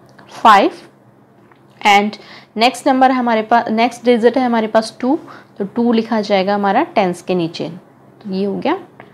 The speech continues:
नंबर। अब देखिए यहाँ पे कितने वंस हैं, Five वंस हैं and two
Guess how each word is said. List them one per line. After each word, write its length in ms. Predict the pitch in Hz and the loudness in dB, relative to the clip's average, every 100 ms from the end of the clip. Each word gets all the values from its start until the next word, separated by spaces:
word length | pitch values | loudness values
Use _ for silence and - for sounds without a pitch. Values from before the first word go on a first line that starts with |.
| - - _ - _ - 208 | -20 -20 _ -20 _ -8 -2
नंबर। 380 | 202 196 277 392 - - - - | 0 2 0 0 -10 -20 -6 0
अब 100 | 214 | 2
देखिए 320 | 214 214 226 | 0 0 0
यहाँ 180 | 226 226 | 2 2
पे 100 | 254 | 0
कितने 300 | 240 277 285 | 0 2 4
वंस 320 | 269 262 285 | 4 2 0
हैं, 200 | 339 - - - - | -2 -6 -20 -2 4
Five 320 | 240 254 339 - - _ - | 6 6 4 0 -20 _ -10
वंस 440 | 185 185 190 196 | -2 -2 -2 -6
हैं 180 | 262 349 - _ _ 208 | -6 -8 -10 _ _ -4
and 260 | 208 208 | -2 -2
two 260 | 277 320 | 2 2